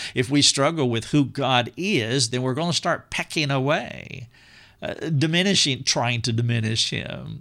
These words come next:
Again, I was using the word let loosely because ultimately we can't do that. And so as you recognize his struggle, uh, what is your plan to change? Number three, which attribute brings you most comfort?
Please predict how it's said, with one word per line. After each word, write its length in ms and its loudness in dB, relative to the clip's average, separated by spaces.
Again, 280 0
I 80 0
was 180 0
using 300 2
the 80 -2
word 360 0
let 480 0
loosely 880 4
because 340 -4
ultimately 480 -2
we 160 -4
can't 420 -6
do 280 -2
that. 420 -8
And 100 4
so 160 6
as 160 6
you 120 4
recognize 760 0
his 160 2
struggle, 880 -2
uh, 160 -10
what 380 2
is 140 6
your 140 2
plan 580 -2
to 120 0
change? 1000 -8
Number 280 2
three, 420 2
which 520 2
attribute 800 0
brings 420 2
you 140 4
most 400 2
comfort? 680 -2